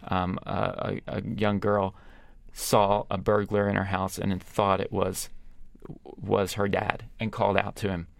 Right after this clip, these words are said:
And, and there was a moment where anything could have happened there. And th-, so we're talking about, you know, that leaves some, that leaves a mark, that leaves some trauma. Um,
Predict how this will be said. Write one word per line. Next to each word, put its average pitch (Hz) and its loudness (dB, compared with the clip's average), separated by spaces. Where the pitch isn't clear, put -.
And, 101 2
and 107 0
there 104 2
was 101 0
a 104 2
moment 101 0
where 95 0
anything 110 2
could 101 2
have 95 -2
happened 98 -2
there. - -6
And 107 2
th-, 107 0
so 107 2
we're - 2
talking 110 2
about, 98 0
you 113 0
know, 98 0
that 101 0
leaves 101 -2
some, 98 0
that 104 -2
leaves 101 -2
a 104 -2
mark, 95 0
that 107 -2
leaves 95 -2
some 104 -2
trauma. 95 -2
Um, 95 0